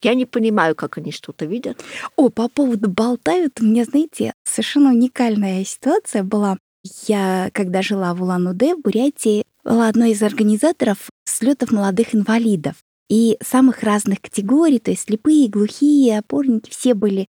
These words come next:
Speaker 2: И вот создавали команды, в которых мы работали. Как-то так кому-то пришло в голову в одну команду собрать слепых и глухих. А так как я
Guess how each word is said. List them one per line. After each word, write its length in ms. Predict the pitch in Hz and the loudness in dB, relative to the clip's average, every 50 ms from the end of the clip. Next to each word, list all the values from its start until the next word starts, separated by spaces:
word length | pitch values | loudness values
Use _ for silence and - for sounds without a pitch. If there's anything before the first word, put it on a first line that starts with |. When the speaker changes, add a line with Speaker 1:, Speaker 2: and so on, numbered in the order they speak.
| _ _ - | _ _ -4
Speaker 2:
И 60 | 214 | -2
вот 180 | 214 277 294 - | 0 0 0 0
создавали 520 | - 226 190 220 208 220 240 254 247 226 | -2 -2 0 2 2 2 2 2 2 2
команды, 640 | 220 - - 220 220 220 233 269 302 330 302 254 220 | 0 0 0 2 2 4 4 4 4 4 4 4 2
в 60 | - | -2
которых 480 | - - 190 - - 233 247 233 214 - | -4 -8 -6 -2 0 0 0 0 2 2
мы 360 | 220 208 208 202 196 196 - - | 2 2 2 2 0 -2 -2 -4
работали. 720 | 202 196 185 226 262 311 285 - - 240 220 214 220 220 - _ _ _ _ _ - | -4 -4 -2 0 0 0 0 2 0 0 2 2 2 0 0 _ _ _ _ _ -2
Как-то 360 | - 254 254 - - 240 233 | 0 0 0 0 0 0 0
так 260 | _ - 233 220 - | _ 0 -2 -2 0
кому-то 440 | - 240 240 247 262 262 - 233 208 | 2 4 6 6 6 4 2 -2 -4
пришло 380 | - 220 220 - - 226 220 | -2 -4 -2 -2 0 0 0
в 100 | 220 214 | 0 2
голову 540 | 202 247 311 349 339 302 220 214 196 196 - _ - | 2 2 2 4 2 2 0 0 -2 -4 -6 _ -8
в 160 | - 190 202 | -6 -2 0
одну 240 | 214 202 233 247 233 | 2 4 4 4 2
команду 560 | - - 214 202 208 233 277 311 302 277 220 | 2 -2 -2 0 0 2 4 4 4 2 0
собрать 480 | 208 - - 190 185 214 208 214 214 - | -6 -6 -6 -6 -2 -2 -2 -2 -4 -6
слепых 400 | - - 208 - 262 277 - - | -6 -6 -4 0 0 -2 -2 -2
и 40 | - | -4
глухих. 480 | - 226 247 247 - - - 294 - | 0 0 0 0 0 0 -2 -2 -4
А 60 | 202 - | -6 -4
так 180 | - 233 233 | -4 -4 -4
как 220 | - 214 208 - - | -4 -6 -8 -2 -2
я 220 | 220 208 196 | -2 -2 -2